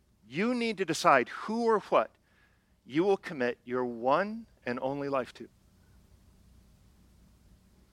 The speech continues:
You know, maybe it's the first time you've joined in a church liturgy like this in a while, maybe ever. And maybe even your head's kind of just spinning with a lot of questions.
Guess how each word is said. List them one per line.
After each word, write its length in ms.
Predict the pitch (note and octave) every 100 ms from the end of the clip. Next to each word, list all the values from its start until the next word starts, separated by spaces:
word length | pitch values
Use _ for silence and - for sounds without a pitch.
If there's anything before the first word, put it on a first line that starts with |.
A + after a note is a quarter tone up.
| _ _ _ _ _
You 60 | D#3
know, 80 | E3
maybe 220 | F3+ G3
it's 140 | F3
the 80 | E3
first 300 | - F#3 -
time 260 | F3+ E3 D3+
you've 320 | C#3+ B2 - _ _ _ _ _ _
joined 460 | - E3+ E3+ F3 D#3+ - _ -
in 100 | C#3
a 40 |
church 360 | - F3 - D3
liturgy 600 | D#3+ F3 D#3+ D#3+ F3 D#3
like 240 | D#3 -
this 420 | F3 F3 - - -
in 80 |
a 60 | C#3
while, 340 | C#3+ D3 D#3 -
maybe 560 | G#2 B2 D3 E3 F3 D#3+
ever. 260 | D3+ A#2 - _ _ _ _ _ _ _ _ _
And 140 | C#3+ D#3+
maybe 200 | G#3 G3
even 180 | E3
your 120 | D3+ C#3+
head's 200 | F#3 -
kind 180 | F3
of 80 | C#3+
just 160 | D3+ -
spinning 440 | - F#3+ D3 A#2+ -
with 120 | C3 D3
a 20 |
lot 220 | D3 D3
of 60 | -
questions. 360 | D3+ - -